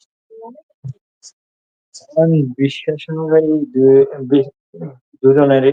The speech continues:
মানে দুই দিক থেকেই দা-, মাহাত্ম্য মানে ভূমিকা আছে।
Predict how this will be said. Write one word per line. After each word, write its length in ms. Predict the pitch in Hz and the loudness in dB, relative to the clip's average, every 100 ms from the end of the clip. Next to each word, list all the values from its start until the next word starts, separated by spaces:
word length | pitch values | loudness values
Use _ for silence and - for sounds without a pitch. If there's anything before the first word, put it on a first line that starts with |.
| - | 0
মানে 180 | 135 127 127 120 | 0 2 2 0
দুই 220 | 127 135 135 | 0 0 2
দিক 180 | 135 135 | -2 -4
থেকেই 280 | - 135 131 | -2 2 2
দা-, 380 | 123 127 123 120 117 _ _ _ _ _ 123 | 2 0 0 -2 -8 _ _ _ _ _ -2
মাহাত্ম্য 300 | 117 - 117 113 117 143 | -2 0 2 2 0 -2
মানে 200 | 135 131 127 127 - _ _ _ _ | 2 4 4 2 -2 _ _ _ _
ভূমিকা 260 | 127 127 147 | 0 2 0
আছে। 160 | - | -2